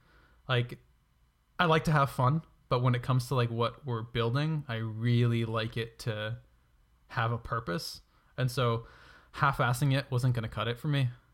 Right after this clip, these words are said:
And so it took me about, I wanna say, a year from when I stepped away from doing full-blown customs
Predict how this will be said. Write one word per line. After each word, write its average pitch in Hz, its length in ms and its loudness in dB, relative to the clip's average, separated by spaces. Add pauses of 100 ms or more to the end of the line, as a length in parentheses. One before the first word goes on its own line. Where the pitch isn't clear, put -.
(120)
And 117 140 -2
so 113 480 0 (280)
it 135 180 -6
took - 240 -2
me 190 240 -2
about, 123 680 0 (360)
I 147 40 -6
wanna 165 220 -4
say, 156 580 -4
a 123 80 -2
year 120 480 -2 (640)
from 131 260 0
when 120 220 4
I 113 60 0
stepped - 480 -6
away 113 540 0
from 113 600 -2
doing 113 300 0
full-blown 117 640 0
customs 156 680 -6